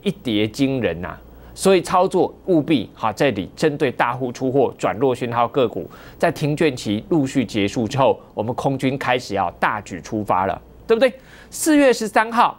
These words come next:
也再三的提醒大家，看起来行情不会跌吗？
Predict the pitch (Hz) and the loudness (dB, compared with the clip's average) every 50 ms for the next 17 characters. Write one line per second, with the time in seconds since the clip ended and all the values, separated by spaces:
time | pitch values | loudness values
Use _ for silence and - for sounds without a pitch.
0 | - - - 160 160 160 - 311 277 240 196 - 214 208 208 202 165 - - 151 | -8 -2 0 0 0 0 2 2 2 2 2 2 0 0 2 0 -2 0 0 0
1 | 156 139 135 101 107 165 147 143 139 156 165 160 170 175 - - - - - - | 0 0 -2 -4 0 2 2 2 2 2 2 0 0 -2 -8 -14 -20 -20 -20 -8
2 | - - 311 285 240 - 202 180 180 170 175 185 202 196 - 196 202 220 - - | -2 0 0 0 2 2 2 2 2 2 0 -2 -2 0 0 0 -2 -2 -2 0
3 | 156 175 214 - 320 311 233 - - 160 156 165 180 185 190 190 190 196 202 | 2 2 2 4 4 4 4 4 2 2 2 2 4 2 2 2 2 0 -4